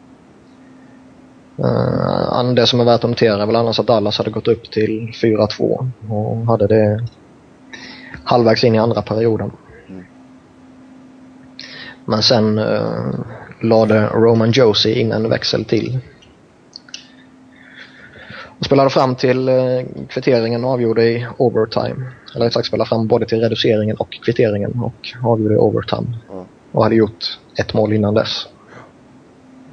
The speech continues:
Speaker 2: Mm.
Speaker 1: Så det var väl karriärens bästa match för han, gissar jag.
Speaker 2: Ja, det måste... Sen såg vi en del svensk poäng. Louis Eriksson gjorde mål,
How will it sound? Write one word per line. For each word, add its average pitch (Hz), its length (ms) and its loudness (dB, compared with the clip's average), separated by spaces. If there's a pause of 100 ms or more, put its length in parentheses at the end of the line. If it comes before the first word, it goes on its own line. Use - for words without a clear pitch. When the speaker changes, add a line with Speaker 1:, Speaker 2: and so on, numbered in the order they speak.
(100)
Speaker 2:
Mm. 98 180 -18 (840)
Speaker 1:
Så - 120 -4
det 117 60 4
var 127 80 6
väl 139 100 4
karriärens 131 560 2
bästa 127 220 -2
match 110 200 -2
för 127 120 -6
han, 110 240 -4
gissar 117 200 -6
jag. - 160 -10 (500)
Speaker 2:
Ja, 92 60 -12
det 95 60 -8 (120)
måste... - 160 -14 (1800)
Sen 120 240 -4
såg 120 280 -2
vi 123 60 0
en 123 140 -4
del 120 200 0
svensk 123 440 -6
poäng. 131 360 -4
Louis 120 260 -4
Eriksson 117 440 -4 (360)
gjorde 117 220 -12
mål, 117 360 -6